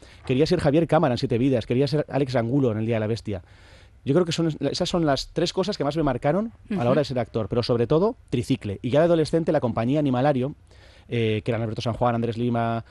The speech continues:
Speaker 1: Guillermo Toledo, hacían funciones increíbles, la de Urtain, que a mí me marcó profundamente, Alejandro y Ana, que era una cosa que era una especie de banquete de boda. A mí, no sé, me ha marcado más el teatro para ser actor. Fíjate, a mí me gusta mucho más luego el cine,
Speaker 2: ¿Sí?
Speaker 1: pero me ha marcado más el teatro para la hora de ser actor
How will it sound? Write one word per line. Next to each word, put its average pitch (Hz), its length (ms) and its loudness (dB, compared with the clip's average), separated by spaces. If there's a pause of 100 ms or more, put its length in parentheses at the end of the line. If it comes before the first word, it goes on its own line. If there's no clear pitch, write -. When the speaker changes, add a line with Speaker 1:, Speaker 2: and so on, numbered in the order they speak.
(240)
Speaker 1:
Guillermo 120 240 0
Toledo, 127 580 2
hacían 131 260 -2
funciones 135 400 0
increíbles, 123 640 0
la 113 100 0
de 110 200 0
Urtain, 139 560 0
que 117 120 -4
a - 20 0
mí 120 60 0
me 123 60 0
marcó 113 240 -2
profundamente, 127 760 0 (260)
Alejandro 135 400 2
y 131 60 4
Ana, 156 300 2 (160)
que 131 80 0
era 127 100 2
una 120 280 0
cosa 127 220 -2
que 127 60 0
era 123 100 4
una 123 140 2
especie 123 200 -4
de 120 60 2
banquete 117 340 -2
de 113 100 2
boda. 156 300 4 (720)
A 131 60 2
mí, 196 120 2 (100)
no 170 140 2
sé, 147 280 2
me 127 260 -4
ha 147 60 4
marcado 190 240 4
más 151 180 0
el 127 140 0
teatro 131 280 2
para 117 160 0
ser 131 120 -2
actor. 139 200 0
Fíjate, 147 240 2
a 127 40 4
mí - 20 2
me 139 60 2
gusta 151 200 0
mucho 143 200 0
más 127 160 -2
luego 120 160 -2
el 104 80 -4
cine, 151 360 -2
Speaker 2:
¿Sí? - 240 -6
Speaker 1:
pero 127 140 4
me 143 40 4
ha - 20 4
marcado 160 240 2
más 131 160 0
el 120 100 0
teatro 117 300 0
para 113 140 0
la 123 40 2
hora 151 80 4
de 143 60 2
ser 123 120 -4
actor 160 340 -2